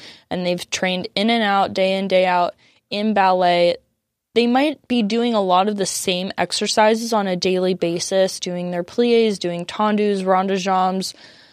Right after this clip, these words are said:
um, frappes, rond de jambe en l'air, all these types of things to build their muscle,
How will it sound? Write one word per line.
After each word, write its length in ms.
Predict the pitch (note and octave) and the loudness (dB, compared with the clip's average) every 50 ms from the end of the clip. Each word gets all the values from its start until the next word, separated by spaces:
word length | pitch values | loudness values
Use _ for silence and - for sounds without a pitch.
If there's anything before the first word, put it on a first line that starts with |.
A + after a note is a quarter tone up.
| _ _ _ _ | _ _ _ _
um, 220 | - F3 E3 - | -6 -4 -4 -4
frappes, 1080 | F#3 - - G#3 F#3+ F#3 F#3 - G3 G3 F#3+ F#3 F#3 F#3 F#3 F3+ - - - - - - _ _ _ _ _ _ _ | -6 -4 0 2 2 2 2 2 2 2 4 4 2 0 0 0 -2 -4 -4 -8 -12 -14 _ _ _ _ _ _ _
rond 220 | - F#3 E3+ E3 D3+ | -8 -6 -6 -6 -6
de 80 | F#3 | -4
jambe 300 | F#3+ - G#3 F#3+ F3 F3+ | -2 0 0 0 0 0
en 180 | F3 F3 F3 F3+ | -2 -2 -2 0
l'air, 320 | G3 G3+ G3+ G3+ G3+ F#3+ | 0 2 4 4 4 4
all 160 | - - G#3 | 4 2 2
these 220 | A3 A3+ A3+ - - | 2 0 -2 -2 0
types 240 | - G#3 G3+ - - | 0 0 0 0 -4
of 100 | F#3+ - | -8 -4
things 320 | - A3+ A3 G#3+ G3+ - | -4 -4 -2 -2 -4 -2
to 100 | - F#3+ | -4 -4
build 300 | F3+ F#3 G3+ G#3 A#3 A3 | -2 0 2 2 2 2
their 140 | A#3+ A#3 A3 | 2 0 0
muscle, 680 | G#3 F#3+ F#3+ F#3 - - G3 F#3+ F#3 F#3 F#3 F#3 - | 0 -2 -2 -4 -2 0 2 4 4 6 4 2 0